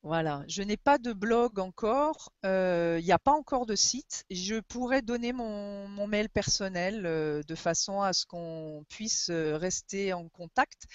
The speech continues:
À l'heure actuelle, j'ai donc une liste de contacts et que je suis en train d'établir pour les gens comme Maxime qui nous disent qu'ils sont intéressés pour être en co-, en contact avec nous. Et s-, dès qu'on a le site, on les, on leur enverra, euh,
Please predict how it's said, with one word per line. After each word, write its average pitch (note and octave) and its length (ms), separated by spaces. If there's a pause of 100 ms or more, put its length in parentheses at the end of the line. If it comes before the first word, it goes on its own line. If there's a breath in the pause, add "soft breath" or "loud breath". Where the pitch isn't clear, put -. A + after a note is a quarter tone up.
(340 loud breath)
À F3+ 140
l'heure B3 140
actuelle, B3+ 540
j'ai F#3 220
donc F#3 240
une F3+ 120
liste A#3+ 280
de G3 140
contacts - 640 (500 loud breath)
et F#3 720
que G3 60
je F3+ 120
suis A#3+ 240
en G#3 80
train G3+ 200
d'établir F3+ 560
pour G3+ 180
les G3 120
gens A3+ 180
comme A#3+ 160
Maxime G#3+ 420
qui G#3 160
nous F#3 140
disent G#3+ 160
qu'ils - 140
sont - 160
intéressés G3+ 680
pour D#3+ 340
être D#3+ 280
en F3 80
co-, D#3 180
en D3 240
contact F3+ 400
avec D#3+ 260
nous. G3+ 200 (440 loud breath)
Et D#3+ 920
s-, - 440
dès G3 160
qu'on C4 220
a A#3 80
le A3+ 120
site, - 580 (200)
on F#3 200
les, D#3+ 920
on D#3+ 80
leur F3+ 180
enverra, G#3 680
euh, D#3+ 220